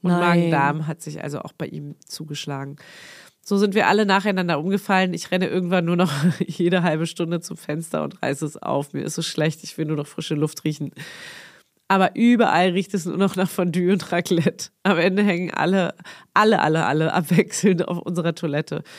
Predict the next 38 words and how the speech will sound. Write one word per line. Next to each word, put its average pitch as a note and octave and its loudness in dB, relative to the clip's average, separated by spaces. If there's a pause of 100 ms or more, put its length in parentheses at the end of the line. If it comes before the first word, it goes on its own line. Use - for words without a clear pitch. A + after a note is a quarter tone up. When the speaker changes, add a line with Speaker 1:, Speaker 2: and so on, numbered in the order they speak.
(220)
Speaker 1:
Ich - -10
versuche G3 0
noch F3 0
zwischendurch E3+ -4
zu F3+ -12
putzen, F3 -4
aber B2+ -4
es D3 -6
ist - -12
verloren. C#3 -4
Das E3 -10
ganze D#3+ -6
Essen, D3+ -4
der C#3 -2
ganze C#3 -6
gute - -10
Alkohol, D3 -2
die D3+ -2
ganz - 0
schönen D#3+ -2
Klamotten, E3 -2
Weihnachten D3+ -2
zweitausendzweiundzwanzig. C#3 -6 (460)
Es A#3 0
gibt G#3+ 0
kein F3+ 2
einziges E3+ 0
Foto F3+ 0
von E3+ 0
uns. F3 2
Unser E3+ 2
Sohn D#3+ -2
wird D#3+ -2
danach C#3+ -4
noch D3+ -6
so - -10
richtig F3+ -4
krank. C#3+ -6